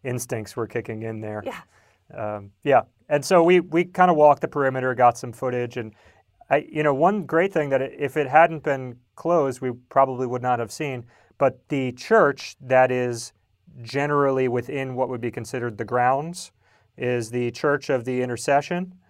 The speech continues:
Speaker 1: and it has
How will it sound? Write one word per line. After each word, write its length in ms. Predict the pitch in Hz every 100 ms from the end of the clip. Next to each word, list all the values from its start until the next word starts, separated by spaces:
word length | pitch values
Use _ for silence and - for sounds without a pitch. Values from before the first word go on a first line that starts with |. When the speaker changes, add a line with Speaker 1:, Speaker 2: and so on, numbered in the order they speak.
| _ _ _ _
Speaker 1:
and 680 | - 135 131 131 127 127 127 _ _ _
it 400 | 156 165 170 - _ _ _ _
has 560 | - 143 143 135 127